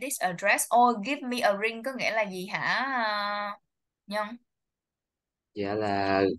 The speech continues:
Speaker 2: à, gọi điện hả cô?
Speaker 1: Yeah, or call me on số gì đó ha. Get back to me soon and let me know that you are dealing with it.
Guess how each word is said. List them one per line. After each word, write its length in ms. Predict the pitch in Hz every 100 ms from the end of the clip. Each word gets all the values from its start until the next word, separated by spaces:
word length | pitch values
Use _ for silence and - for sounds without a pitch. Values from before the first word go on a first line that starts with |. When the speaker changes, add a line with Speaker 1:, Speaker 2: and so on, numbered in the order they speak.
| - - -
Speaker 2:
à, 340 | - 113 113 113 110 - -
gọi 200 | 101 107
điện 400 | 98 104 113 120
hả 60 | 247
cô? 100 | 120 110
Speaker 1:
Yeah, 300 | 285 233 - -
or 260 | 262 262 -
call 240 | 262 262
me 160 | 247 170 - -
on 340 | 202 220 226 233
số 260 | 208 208 277
gì 80 |
đó 80 | 196
ha. 300 | 247 220 180 _ _ _ _
Get 180 | 254 294
back 160 | 277 285 - 254
to 60 |
me 100 | 240 240 240
soon 320 | 302 240 175 - _ -
and 160 | 208
let 160 | 220 285
me 100 | 262
know 460 | 233 226 233 240 240
that 140 | 247 269 226
you 60 | 226
are 120 | 214
dealing 380 | 208 240 247 214
with 240 | 208 226
it. 80 | 160